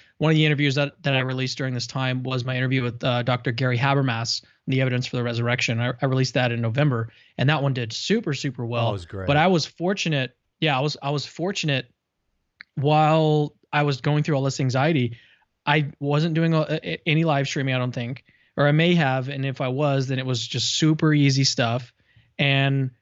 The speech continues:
Speaker 1: so while I was, like, in the thick of it, I, I didn't try to do much of, of anything. I was trying to just super, you know, take it, take it real easy.
Speaker 2: Well,
Speaker 1: So
Speaker 2: and, and
Speaker 1: it hasn't
Speaker 2: honestly,
Speaker 1: really
Speaker 2: uh,
Speaker 1: affe-
Speaker 2: your interview with Gary Habermas is the best interview I've ever seen with Gary Habermas.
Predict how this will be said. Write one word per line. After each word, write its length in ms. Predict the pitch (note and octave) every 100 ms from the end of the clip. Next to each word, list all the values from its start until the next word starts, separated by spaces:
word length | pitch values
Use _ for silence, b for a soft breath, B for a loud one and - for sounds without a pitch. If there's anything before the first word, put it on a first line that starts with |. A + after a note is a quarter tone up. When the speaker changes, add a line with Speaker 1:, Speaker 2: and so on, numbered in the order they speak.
| _
Speaker 1:
so 160 | - D3+
while 420 | B2 C#3+ E3 F#3
I 60 | E3+
was, 160 | D#3
like, 160 | C#3+ C3+
in 80 | C#3+
the 80 | A#2
thick 320 | - G3+ G3
of 160 | C#3
it, 160 | A#2+ A2 -
I, 240 | C3+ B2+ B2 -
I 100 | C3+
didn't 380 | D3+ C#3+ B2 - _ _
try 220 | - D3+
to 60 | C3
do 180 | A#2 C3+
much 560 | B2+ A#2 - - - -
of, 160 | C#3 B2+
of 160 | C#3
anything. 340 | C3 C3 A#2 B2
I 60 |
was 80 | A#2+
trying 220 | B2 D3+
to 40 | C3+
just 220 | B2+ -
super, 440 | - C3+ C3 B2+ - -
you 140 | C3
know, 80 | A#2+
take 260 | A2+ C#3+
it, 180 | C3+ D#3+
take 200 | - C#3
it 60 | B2
real 200 | B2 A#2+
easy. 400 | B2 A#2+ A2+ B2+ b b b b
Speaker 2:
Well, 140 | C#3+
Speaker 1:
So 140 | D#3 C#3+
Speaker 2:
and, 160 | C#3
and 200 | C3 E3
Speaker 1:
it 220 | D3 D3+ D3
hasn't 320 | F3+ A3+ G#3+
Speaker 2:
honestly, 0 |
Speaker 1:
really 160 | G#3
Speaker 2:
uh, 180 | F3+ A2
Speaker 1:
affe- 80 | G#2+ -
Speaker 2:
your 320 | A#2 C3 F3
interview 600 | C#3+ C#3 B2 B2 A#2+ A#2
with 260 | G#2+ G2+ G2
Gary 220 | A2+ F#2+
Habermas 800 | A2 C3+ A#2+ F#2+ F2+ F2 - - _ _ _
is 120 | A#2
the 100 | G#2
best 340 | G2+ B2+ C3+ C#3
interview 320 | C3 A#2 A2
I've 100 | G2+
ever 180 | A2 G#2
seen 300 | - D#3 D3+
with 100 | A2
Gary 220 | F#2+ F2+
Habermas. 720 | F#2 F2+ F2 E2 E2+ F2